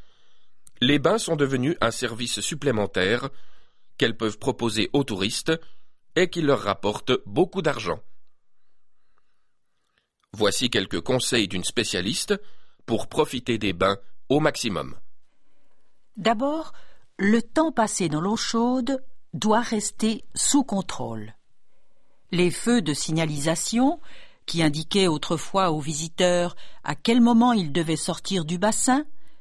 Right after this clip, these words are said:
Speaker 2: ont été abandonnés. Je recommande donc à chacun de se baigner seulement une vingtaine de minutes,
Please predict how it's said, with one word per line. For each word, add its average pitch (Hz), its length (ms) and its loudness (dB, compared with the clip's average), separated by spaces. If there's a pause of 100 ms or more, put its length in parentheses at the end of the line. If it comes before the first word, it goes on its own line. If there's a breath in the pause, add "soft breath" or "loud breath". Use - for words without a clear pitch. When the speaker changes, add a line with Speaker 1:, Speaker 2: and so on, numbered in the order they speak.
(320)
Speaker 2:
ont 240 100 6
été 285 320 4
abandonnés. 214 680 4 (960)
Je 185 180 4
recommande 262 640 4
donc 262 280 4
à 180 60 0
chacun 170 600 2 (500)
de 208 140 2
se 247 160 4
baigner 240 580 6 (180)
seulement 277 840 4
une 196 180 6
vingtaine 254 680 4
de 208 120 4
minutes, 165 560 2